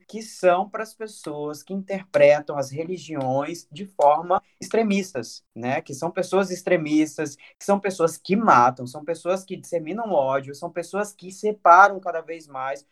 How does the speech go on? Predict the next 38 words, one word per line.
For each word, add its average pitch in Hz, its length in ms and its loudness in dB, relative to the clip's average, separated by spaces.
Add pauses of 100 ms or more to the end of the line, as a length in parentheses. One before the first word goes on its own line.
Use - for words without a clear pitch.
(140)
o 160 100 -12
que 180 140 -4
é 185 80 0
diferente 170 560 -6
delas, 131 400 -6
o 135 40 -18
que 175 80 -4
é 175 40 -2
diferente 170 640 -8
da 165 160 -2
interpretação 180 880 -4
dela 151 400 2
do 139 100 -20
que 139 100 -18
é 135 120 -6
escrito. 131 680 -18 (380)
Também 139 340 -4
porque 165 320 -4
a 135 280 0
gente 143 280 -12
tem 170 100 -6
que 170 80 -2
analisar 127 500 0
o 165 60 4
que - 120 -10
tá 147 160 -2
escrito 147 340 -6
há 143 80 0
quinhentos 156 580 -4
anos 147 200 -4
atrás, 127 640 -2 (300)
há 143 180 6
não 156 100 -8
sei 156 220 -4
quantos 190 420 2
mil 165 220 2
anos 147 220 0
atrás, 135 580 0